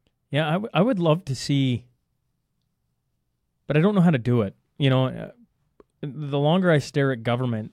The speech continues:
I realize the more control they have over anything, the worse it gets. And in Canada, in particular, government controls a lot, you know, like healthcare. We spent, our province's number one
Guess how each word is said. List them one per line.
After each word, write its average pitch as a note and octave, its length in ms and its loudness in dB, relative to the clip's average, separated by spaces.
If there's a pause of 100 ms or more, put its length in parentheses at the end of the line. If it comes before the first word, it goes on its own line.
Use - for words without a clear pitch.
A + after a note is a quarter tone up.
(960)
I D3 60 4
realize C3 560 4 (100)
the C3 60 -4
more C#3 220 0
control C#3+ 380 -2
they C3 140 0
have B2 240 -4
over A#2+ 240 -4
anything, B2 560 -6 (460)
the B2+ 60 -6
worse B2 300 -2
it A#2+ 80 -14
gets. - 340 -12 (400)
And C3 320 -2 (300)
in D#3+ 160 0
Canada, C#3+ 640 0
in C#3+ 100 -4
particular, C3+ 640 -4 (460)
government F3+ 340 0
controls C#3 380 -2
a D#3+ 40 -2
lot, G3+ 260 -4 (180)
you C3+ 80 -4
know, F3 240 -4
like C3+ 160 -8
healthcare. D#3+ 580 -4
We D3 140 -4
spent, D#3 420 -2 (720)
our D3+ 100 6
province's E3+ 680 2
number D3+ 360 2
one D3+ 480 2